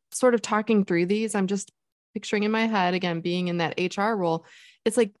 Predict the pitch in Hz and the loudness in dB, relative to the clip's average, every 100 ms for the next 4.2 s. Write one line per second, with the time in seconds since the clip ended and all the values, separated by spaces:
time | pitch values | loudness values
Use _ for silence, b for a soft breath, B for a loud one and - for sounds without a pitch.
0 | 190 220 277 320 214 208 - 190 185 - | -6 2 2 2 0 0 0 -4 -4 -4
1 | 196 185 175 175 175 170 170 180 180 - | -6 0 2 2 0 0 0 0 -4 -10
2 | - 160 - 196 220 233 190 - 185 175 | -6 -4 0 2 2 0 -4 -2 0 0
3 | 175 147 160 185 196 190 185 - 175 - | -2 -4 -2 0 2 0 0 -2 -2 0
4 | 185 | -2